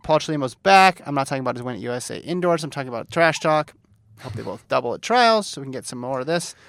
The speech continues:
Kevin, Chaboy, James West had a phenomenal weekend running seven forty-seven and three fifty-seven at U W. Three K, the three K is always so deep in the N C double A, partly due to the distance. You get milers and five K guys, and partially due to the scheduling at N C double A's.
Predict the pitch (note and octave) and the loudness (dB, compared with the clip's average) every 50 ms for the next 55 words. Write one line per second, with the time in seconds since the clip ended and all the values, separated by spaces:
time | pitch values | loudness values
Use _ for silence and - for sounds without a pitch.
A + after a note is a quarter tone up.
0 | _ _ _ _ _ _ _ _ _ _ _ _ _ _ _ _ _ _ - E3+ | _ _ _ _ _ _ _ _ _ _ _ _ _ _ _ _ _ _ 2 2
1 | E3+ E3+ F3 E3+ F3 D#3 - - D#3+ C#3 D3 D3+ D3+ C#3+ C3+ A#2 C3+ D3+ E3+ F#3 | 4 4 4 0 -2 -4 -6 -6 -6 -4 -2 -2 -2 -2 -2 -2 -2 0 0 0
2 | E3 D3+ C3 B2 D3+ F3 G#3 G#3+ G#3+ - - - F3+ E3+ E3 - - E3+ E3 E3 | -2 -4 0 4 8 8 8 8 6 4 2 2 2 2 2 -2 -2 0 0 2
3 | F3 F3+ F3+ F3 D#3+ E3+ F#3 E3+ - F3 E3 D#3 D3+ D3+ D#3 D3 - - - F3 | 2 2 2 0 0 0 0 0 0 -2 0 0 0 -2 -2 -2 -2 0 4 4
4 | E3 E3 F#3 F3+ E3 - - F#3 F3+ F3 E3 D#3 - - D#3+ D#3+ D#3 D#3 D3+ C#3+ | 4 4 4 0 -4 -4 -2 0 0 0 0 -2 0 2 2 2 2 0 -2 -6
5 | - - D#3 D#3 D3+ D3 - D#3+ C#3+ - D3+ C3+ - D3+ C#3+ C#3 C#3 C3+ - - | -6 -6 -4 -4 -4 -4 -4 -6 -6 -6 -8 -6 -4 -2 -2 -2 -2 -6 -8 -8
6 | - C#3 C3+ C3+ A#2+ - A#2 A#2+ A#2+ A#2 A2+ A2+ D3 C#3 C#3+ C#3 C#3 C3+ - _ | -4 0 0 0 0 0 -4 -8 -6 -6 -4 0 4 6 6 6 4 2 -2 _
7 | _ _ _ _ _ _ _ - D#3+ D#3 D3+ - D#3+ D3+ D3+ - - C#3+ C#3 C3 | _ _ _ _ _ _ _ -4 -4 -4 -2 0 -2 -2 -2 -4 -6 -6 -6 -6
8 | - - G#3 B3+ C#4 - - D3 B2+ B2+ C3+ C#3+ C#3+ C#3+ - - B2 A#2 - C#3+ | -4 -4 -2 -2 0 2 2 2 2 2 2 0 0 0 -2 -4 -6 -6 -4 -4
9 | C#3 C#3+ - G#2+ B2 A#2+ A#2+ A#2 - - A#2 A#2+ C3 C3 C3 - C3+ C3 C3+ C#3 | -4 -4 -6 -8 -10 -10 -12 -12 -12 -10 -6 -4 -4 -4 -4 -4 -4 -2 -2 -2
10 | B2+ B2+ A#2 A2 A#2 E3 F3+ E3+ - F3 D#3+ D#3 - - - E2 D#2+ A2+ B2 B2 | -4 -4 -6 -6 -4 -4 -4 -2 -2 -4 -4 -6 -8 -10 -10 -8 -6 -4 -2 -2
11 | B2+ B2 B2+ B2 A#2 - D3+ D#3 D3+ - D#3+ D3 D3 C#3+ C#3+ C#3+ C#3 C3+ A#2+ - | -2 -4 -6 -8 -4 -2 -2 -2 -2 -4 -8 -6 -4 -4 -4 -4 -4 -8 -12 -6
12 | - E3 F3+ F3 - - D#3+ D#3 D3 B2+ A#2 C#3+ D3 C#3 - B2+ - A#2 - - | -4 -4 -4 -4 -4 -6 -6 -6 -6 -6 -4 -4 -6 -6 -6 -10 -10 -10 -6 -2
13 | - G3+ F#3+ F#3 F3+ E3+ D3+ C#3 C#3+ C3+ - - B2 G#2+ A#2 C#3+ D#3+ F3 E3+ D3+ | 0 0 0 0 -2 -4 -4 -4 -6 -8 -8 -8 -8 -4 2 4 6 6 6 4
14 | - | 2